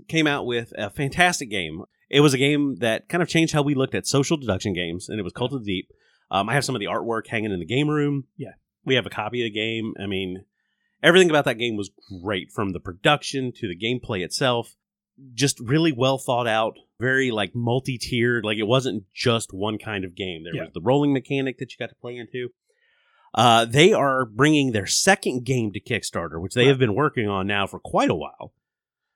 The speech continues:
Speaker 1: Uh, and that is Forges of Ravenshire.
Speaker 2: Which we talked about this a little bit when, in our pax wrap-up episode, 'cause we got to sit down with Sam and get thoroughly thrashed in this game.
Speaker 1: Right, right.
Speaker 2: Um, in the, with the prototype copy <laughs> at pax.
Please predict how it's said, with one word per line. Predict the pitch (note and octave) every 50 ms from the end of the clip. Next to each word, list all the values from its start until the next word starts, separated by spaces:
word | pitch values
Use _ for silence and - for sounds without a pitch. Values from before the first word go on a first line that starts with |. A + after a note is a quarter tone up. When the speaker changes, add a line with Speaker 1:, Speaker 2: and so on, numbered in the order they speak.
| _ _
Speaker 1:
Uh, | - A2+ G#2+ F#2 F2+ F2+ F2 -
and | - A2 A2+
that | A#2+ A#2+ C3 -
is | A2+ A2 G#2+ -
Forges | - - B2+ C3 B2 A#2+ A2+
of | G#2 G2 F2+
Ravenshire. | G2+ G#2+ G#2+ G2+ G2+ F2 D#2 - F2 D#2 C#2+ C2 C2 C2+ C#2 - _ _
Speaker 2:
Which | - D#3+ E3+ D#3+ E3
we | G3 G3+ F3+
talked | - G#3+ A3 B3 A#3+
about | A3+ G3+ F3
this | F3 D#3
a | F3+
little | E3+ E3 E3+ E3+ D#3+
bit | D#3+ D#3 D#3 C3+
when, | C#3 C#3+ C#3+ D#3 F3+ -
in | D#3 D3 D3
our | C3+ C3+ C3
pax | A#2 - - - E3+ D3+ D3 - - - - - E3+
wrap-up | D#3 D3+ C#3 C3+ C3 - D3 C3+ B2+ C3+
episode, | C3+ B2+ B2 - - C3+ C3 B2+ B2+ - _ - - _ -
'cause | - G3+ G3
we | A#3
got | B3 A#3+ G3+
to | F#3+
sit | - A#3+ G3+
down | G3+ F#3+ C#3 B2+
with | C#3+
Sam | - - E3+ E3+ D#3 D3+ D3 D3+
and | C#3+ C#3 D3 C#3
get | C3 D3+ C#3 -
thoroughly | - E3+ D#3+ E3 D3+ C#3 C3
thrashed | B2 - D#3 D3+ D3+ D3+ D#3 - - -
in | D3+ C#3
this | C3 A#2+ -
game. | - C3+ A#2+ A2 G#2+ A#2
Speaker 1:
Right, | B2+ C3 A2+ F2+ - - - _ -
right. | - C#3 A2+ A#2+
Speaker 2:
Um, | C3+ C3+ C#3 C#3
in | - D#3+ D3+ C#3+
the, | C#3+ C#3+ C3+ A#2
with | D3+ D3+ C3+
the | - C#3
prototype | - E3+ F3 D#3+ D3 C#3 - C#3+ C3+
copy | B2+ - - - - - - - - -
<laughs> | -
at | G3+ F#3 - _ - - - _ - - - -
pax. | E3+ D3+ - _ - - - -